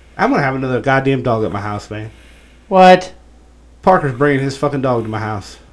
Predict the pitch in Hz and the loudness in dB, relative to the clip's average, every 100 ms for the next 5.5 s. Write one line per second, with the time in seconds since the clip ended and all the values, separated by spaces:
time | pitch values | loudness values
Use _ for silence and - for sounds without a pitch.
0 | - _ - 170 175 202 196 190 170 151 | -20 _ -14 -8 -6 -6 -4 -4 -4 -6
1 | 139 127 120 123 - - - - - - | -6 -8 -10 -12 -18 -20 -20 -20 -20 -20
2 | - - - - 120 123 147 123 - 151 | -20 -20 -20 -12 -8 -2 0 -2 0 2
3 | 143 123 104 131 143 143 107 - 113 123 | 2 0 0 4 4 2 -4 -8 -8 -6
4 | 120 117 120 117 107 110 113 113 113 107 | -6 -6 -6 -4 -4 -4 -4 -6 -8 -10
5 | 110 104 98 98 95 | -8 -6 -8 -8 -8